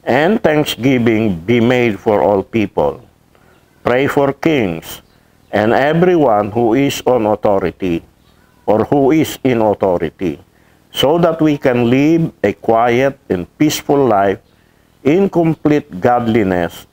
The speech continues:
and dignity." Now,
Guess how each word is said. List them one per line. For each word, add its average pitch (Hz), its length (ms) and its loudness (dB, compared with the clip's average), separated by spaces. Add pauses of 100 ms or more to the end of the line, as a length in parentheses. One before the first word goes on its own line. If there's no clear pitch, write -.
(100)
and 117 560 0 (240)
dignity." 92 720 -2 (640)
Now, 110 480 0